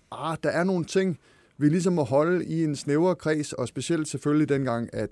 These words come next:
øh, der var nogen i Enhedslisten, der havde forbindelser til Sovjetunionen og den slags, men i virkeligheden også senere hen. Der er nogle ting, hvor de regeringsbærende ansvarlige partier lidt står sammen. Og det er det, jeg synes, at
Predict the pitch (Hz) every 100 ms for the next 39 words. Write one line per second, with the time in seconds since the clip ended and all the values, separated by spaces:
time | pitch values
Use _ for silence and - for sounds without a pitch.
0 | - 104 101 101 98 104 117 117 127 117
1 | 95 101 98 78 101 117 113 - 69 -
2 | 139 165 143 131 120 113 120 113 117 117
3 | 135 131 123 156 151 127 117 131 - -
4 | - - - 127 135 120 123 131 143 147
5 | 160 175 - 151 147 - - - _ -
6 | 135 135 131 - - 139 - - 123 120
7 | 156 160 135 - 113 113 117 117 - 127
8 | 143 - - - 143 - 120 123 - 117
9 | - 113 98 - 123 139 147 190 202 180
10 | 175 - 160 175 170 - - _ _ _
11 | _ _ 135 113 -